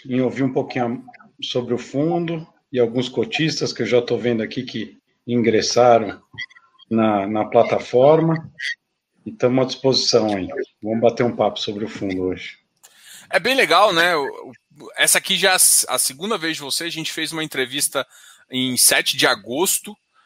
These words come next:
Speaker 2: que o cenário era um pouco diferente, né? O cenário do mercado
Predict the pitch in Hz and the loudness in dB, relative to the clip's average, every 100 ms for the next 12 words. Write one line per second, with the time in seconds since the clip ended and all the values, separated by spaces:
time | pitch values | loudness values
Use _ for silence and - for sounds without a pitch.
0 | _ - 147 160 175 - 180 190 165 156 | _ -10 -4 -2 -4 -8 0 2 4 2
1 | 185 190 190 190 185 185 170 - - 214 | 2 0 -2 -2 -2 -4 -2 -4 2 4
2 | 160 143 131 - 110 117 - _ _ - | 4 0 -2 -4 0 0 -2 _ _ 0
3 | 160 175 233 214 185 160 180 190 208 170 | 2 2 2 0 2 2 4 4 2 -4